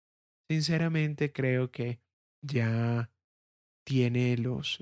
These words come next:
los estragos de la edad que le están causando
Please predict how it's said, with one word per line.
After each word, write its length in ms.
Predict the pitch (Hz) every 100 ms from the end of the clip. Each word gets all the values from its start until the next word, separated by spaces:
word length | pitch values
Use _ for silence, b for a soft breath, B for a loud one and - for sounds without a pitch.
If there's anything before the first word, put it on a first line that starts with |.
| 170
los 260 | 190 156
estragos 600 | 135 - - 127 123 127
de 100 | 123
la 100 | 120
edad 280 | 117 160 160
que 160 | - 123
le 80 | 117
están 280 | - 117
causando 800 | 120 123 123 - 120 120 123 120